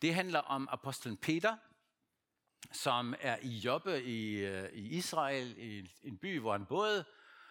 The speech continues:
Og så står der følgende: "Den følgende dag ved tolv-tiden ankom tre mænd til byen. Peter var gået op på husets flade tag for at bede. Han var godt sulten og ville gerne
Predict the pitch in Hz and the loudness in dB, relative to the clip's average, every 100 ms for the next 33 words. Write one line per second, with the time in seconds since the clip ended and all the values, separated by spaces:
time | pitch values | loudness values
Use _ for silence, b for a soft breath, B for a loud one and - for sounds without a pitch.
0 | B B B - 151 - 170 160 - 135 | B B B 0 0 4 2 2 2 4
1 | 123 - 107 90 78 - 147 - - 196 | 2 0 -6 -6 -4 -2 -2 -4 0 0
2 | 220 240 233 233 - 143 135 127 127 135 | 0 -4 -4 -4 0 2 2 -2 -4 0
3 | 139 147 127 117 143 151 135 131 - 151 | 0 0 -4 -2 -2 -2 -4 -2 -2 -2
4 | 123 117 127 101 80 76 - b b b | -2 -4 -6 -6 -10 -14 -20 b b b
5 | b - 247 240 175 123 151 175 185 - | b 4 4 4 2 2 -2 0 -4 -4
6 | 143 165 - 117 - - 156 175 - 143 | -8 -8 -8 -8 -6 0 2 2 2 0
7 | 143 - 123 - 98 92 104 - _ b | 0 -2 -2 -2 -2 -2 -6 -10 _ b
8 | b b b 131 131 170 175 - 196 233 | b b b 0 2 0 -2 0 0 0
9 | - 123 117 120 131 165 147 | -2 -2 0 2 0 0 -10